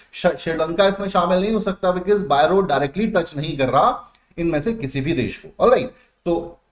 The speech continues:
<clears throat> ये कुछ, अ, basically student important facts हैं pertaining to the motor vehicle agreement। Now talk about कि भाई चार देश इसमें शामिल थे, दो हज़ार पन्द्रह में इसको sign कर लिया गया,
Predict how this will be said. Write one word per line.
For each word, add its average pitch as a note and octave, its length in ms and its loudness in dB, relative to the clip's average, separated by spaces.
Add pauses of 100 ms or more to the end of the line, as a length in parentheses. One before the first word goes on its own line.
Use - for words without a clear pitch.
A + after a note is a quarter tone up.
(100)
<clears throat> F3+ 160 2
ये D3+ 160 2
कुछ, F#3+ 320 -4
अ, C#3+ 160 2
basically D3 400 -2
student F3 300 -2
important D3+ 380 -2
facts - 280 -6
हैं F#3+ 120 0
pertaining C#3+ 380 -2
to C#3+ 100 -6
the D3+ 140 -6
motor C3+ 320 -4
vehicle A2 240 -4
agreement। F#2 400 -6
Now E3 220 4 (100)
talk E3 220 -2
about E3 300 4 (500)
कि F#3 60 -2
भाई G#3+ 180 2
चार F#3+ 340 6
देश G#3 220 6
इसमें G3+ 320 0
शामिल F#3 440 2
थे, B3+ 40 -4
दो F3+ 240 4
हज़ार F#3+ 300 6
पन्द्रह D3+ 400 2
में E3 100 0
इसको F#3+ 220 0
sign C3 340 -2
कर A2+ 140 -2
लिया G2+ 180 -4
गया, G2 200 -4